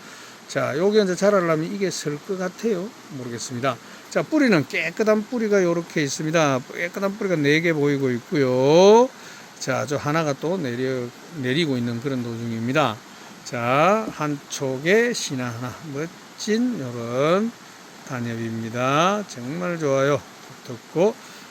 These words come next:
자, 그냥 요즘 뭐 흔히 이 설치고 다니는 그런 배양종 단엽하고는 다릅니다. 자, 요런 확실한, 어, 자생난 단엽이고요. 자, 요런, 어, 아주 좋은 그런 단엽입니다. 자,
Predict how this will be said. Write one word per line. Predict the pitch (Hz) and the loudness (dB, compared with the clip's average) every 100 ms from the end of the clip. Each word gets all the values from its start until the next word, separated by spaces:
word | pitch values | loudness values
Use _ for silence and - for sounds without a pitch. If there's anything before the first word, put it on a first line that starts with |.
| - | -16
자, | 147 117 117 - | -14 -14 -14 -6
그냥 | 131 139 151 120 | -2 0 0 -2
요즘 | 127 165 143 | -2 -2 0
뭐 | 151 135 | 0 0
흔히 | 175 160 170 220 165 135 | 2 2 2 0 -2 -4
이 | |
설치고 | - 165 156 147 | -4 -6 -4 -4
다니는 | 135 131 147 147 | -4 -4 -4 -4
그런 | 143 147 120 | -4 -6 -6
배양종 | 131 131 151 160 160 160 151 | -4 -4 -2 -4 -4 -6 -2
단엽하고는 | 151 143 135 131 120 | 0 0 0 -2 -6
다릅니다. | 113 117 156 139 117 120 160 269 320 - - - - | -6 -2 0 0 0 2 4 2 0 -12 -20 -20 -20
자, | - 123 117 113 110 117 123 120 | -18 -16 -16 -16 -14 -14 -12 -10
요런 | 139 208 180 | -8 -8 -8
확실한, | 156 - - 143 160 226 208 | -10 -10 -6 0 0 0 -6
어, | 143 123 120 117 117 | -10 -12 -12 -14 -14
자생난 | - 131 139 123 139 202 220 | -6 -4 -4 -2 -2 -2 -4
단엽이고요. | 139 117 110 117 160 165 - - - - - | -6 -8 -8 -4 -2 -2 -4 -16 -20 -20 -16
자, | 143 | -12
요런, | 127 120 117 139 208 247 - - | -10 -10 -4 -2 -2 -4 -14 -16
어, | 131 117 117 123 | -16 -14 -14 -12
아주 | 135 | -10
좋은 | - 117 127 185 101 - - - | -8 -2 4 4 4 -4 -20 -14
그런 | 123 117 143 190 - - - - | -10 -6 -6 -8 -12 -20 -20 -12
단엽입니다. | 123 113 113 113 120 123 127 113 110 110 107 107 113 113 - | -10 -10 -10 -12 -8 -4 -2 -4 -6 -12 -14 -16 -16 -18 -20
자, | - | -18